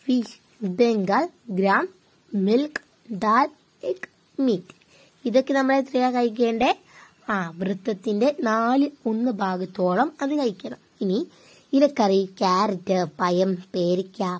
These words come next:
പച്ചക്കറി, ലീഫി വെജിറ്റബിൾസ്, ക്യാരറ്റ്, ബനാന, ഗുവാവ വെജിറ്റബിൾസ്, അതൊക്കെ എത്ര കഴിക്കണ്ടേ? കുറച്ചും കൂടെ, അതായത് കാല് കംപ്ലീറ്റ് ഇല്ല, കുറച്ച് കുറച്ചിട്ട്.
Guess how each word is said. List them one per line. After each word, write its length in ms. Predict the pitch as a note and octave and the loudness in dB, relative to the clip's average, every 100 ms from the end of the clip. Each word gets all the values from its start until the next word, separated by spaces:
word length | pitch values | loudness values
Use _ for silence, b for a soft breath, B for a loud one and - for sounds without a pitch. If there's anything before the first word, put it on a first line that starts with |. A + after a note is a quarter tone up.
| - | -10
പച്ചക്കറി, 560 | G3 - F#3+ G3 F#3 F#3 B B B B3 | -10 -10 -6 -4 -4 -6 B B B 2
ലീഫി 500 | B3 B3+ - B3 A#3 | 4 4 2 2 4
വെജിറ്റബിൾസ്, 760 | G3+ F3+ F#3 G3+ F#3 F#3+ F#3+ | 2 0 0 0 2 0 -2
ക്യാരറ്റ്, 680 | - G3 F3+ F#3 F#3 F#3 - | -4 -2 0 0 -2 -4 -6
ബനാന, 500 | F3+ F3+ F#3 F#3 F#3 F#3 | -2 -2 -2 -2 -2 -2
ഗുവാവ 640 | E3+ F3+ F#3 F#3+ F#3 F3 | 0 0 2 0 0 0
വെജിറ്റബിൾസ്, 600 | F3 F3+ F#3 F#3+ D4 - | -2 -2 0 0 -2 -6
അതൊക്കെ 320 | - G3+ G3+ G#3+ | -8 -8 -4 -4
എത്ര 220 | F#3 G#3+ | -2 -2
കഴിക്കണ്ടേ? 460 | G#3 G3+ G3 G#3 D#4 b b b - | 0 -2 -2 -4 -6 b b b -6
കുറച്ചും 380 | C#4 - C#4+ C#4 | -6 -2 -2 2
കൂടെ, 300 | C4+ A#3+ G#3+ - _ _ - | 2 2 -2 -12 _ _ -6
അതായത് 400 | G#3 A3+ A3 C#4+ | -2 -2 -2 -2
കാല് 360 | B3 A3+ B3+ C#4+ - _ - | 0 2 2 -2 -10 _ -6
കംപ്ലീറ്റ് 300 | G#3 G#3 B3+ - | -2 0 -2 -2
ഇല്ല, 220 | F#3+ C#4+ B B B - | -4 -4 B B B -4
കുറച്ച് 280 | D4+ C#4 - | 0 0 0
കുറച്ചിട്ട്. 400 | A3 E3+ D3 F#3 | 0 0 -4 -14